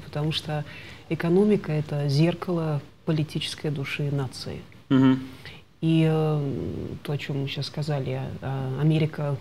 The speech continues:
Speaker 1: находится в состоянии глубочайшего внутреннего раскола и внутренних противоречий. Поэтому, э, экономическая составляющая, естественно, является частью,
Speaker 2: Я имею в виду
Speaker 1: э,
Speaker 2: внешнеэкономическая
Speaker 1: а,
Speaker 2: как-то
Speaker 1: если
Speaker 2: будет.
Speaker 1: это, конечно,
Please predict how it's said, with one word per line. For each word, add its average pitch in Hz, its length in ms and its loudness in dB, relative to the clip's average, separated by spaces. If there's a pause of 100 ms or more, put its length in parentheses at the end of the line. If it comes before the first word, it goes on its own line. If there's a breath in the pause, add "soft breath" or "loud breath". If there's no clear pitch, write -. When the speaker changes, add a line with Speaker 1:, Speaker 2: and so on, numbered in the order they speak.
(200)
Speaker 1:
находится 160 400 0
в - 40 -2
состоянии 151 640 0
глубочайшего 160 920 2
внутреннего 135 580 -2
раскола 185 500 -4 (560 loud breath)
и 175 60 6
внутренних 160 520 6
противоречий. 143 800 -4 (440 soft breath)
Поэтому, 165 640 2
э, 76 500 -4 (180)
экономическая 170 760 2
составляющая, 160 1000 0
естественно, 147 840 0
является 151 500 0
частью, 147 640 -2 (320 loud breath)
Speaker 2:
Я 156 100 10
имею 160 160 10
в 139 40 6
виду 143 100 10
Speaker 1:
э, - 20 8
Speaker 2:
внешнеэкономическая 107 840 4
Speaker 1:
а, - 20 -4
Speaker 2:
как-то 160 240 6
Speaker 1:
если 110 220 6
Speaker 2:
будет. 190 100 6
Speaker 1:
это, - 200 0
конечно, 185 480 6